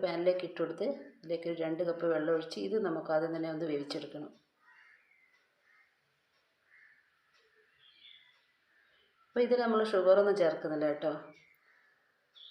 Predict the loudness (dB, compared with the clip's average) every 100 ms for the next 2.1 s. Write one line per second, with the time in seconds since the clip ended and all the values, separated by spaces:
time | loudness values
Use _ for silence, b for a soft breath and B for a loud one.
0 | -12 -2 4 4 4 0 2 2 0 0
1 | 0 0 -2 -4 -4 0 0 0 -4 -6
2 | -8